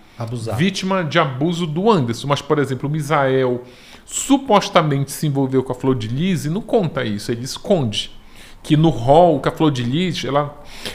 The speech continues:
Speaker 2: a Flor de Lis, ela não, nunca teve esses filhos, como ela diz. Essas pessoas, elas eram agregadas na f-, a família pra esse projeto de me tornar uma mãe de cinquenta.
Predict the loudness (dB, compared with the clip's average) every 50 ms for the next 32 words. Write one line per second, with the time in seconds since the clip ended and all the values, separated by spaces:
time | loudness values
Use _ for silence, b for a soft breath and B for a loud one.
0 | B B 0 2 4 6 6 6 6 4 2 2 0 2 2 2 4 4 4 4
1 | 4 4 6 6 4 4 4 2 0 -2 -4 -8 -10 -12 -14 -14 -6 -2 -2 0
2 | 2 0 0 2 4 4 6 6 4 2 -2 -4 -4 -6 -6 -6 -4 -2 0 0
3 | 0 -2 -2 -2 0 2 2 2 2 2 0 0 -2 -2 -2 -4 -6 -8 -12 B
4 | B B B B B B -8 -6 -6 -6 -4 -4 -6 -4 -2 0 0 2 2 2
5 | 2 4 4 2 2 2 0 0 2 2 0 0 2 2 0 0 2 4 6 6
6 | 8 8 6 6 4 2 0 0 0 -2 -8 -12 B B B B B B B -6
7 | -2 0 0 0 0 -2 -4 -4 -2 -2 -2 -2 0 0 0 0 0 0 -2 -2
8 | 0 2 2 2 2 0 -4 -4 0 0 0 2 2 0 0 0 -2 -4 -6 -4
9 | -4 -2 -2 -2 0 0 0 0 0 0 0 0 -2 -2 -2 -2 -2 -4 -6 -8
10 | -6 -6 -6 -2 -2 -2 -2 -2 -4 -6 -8 -10 -10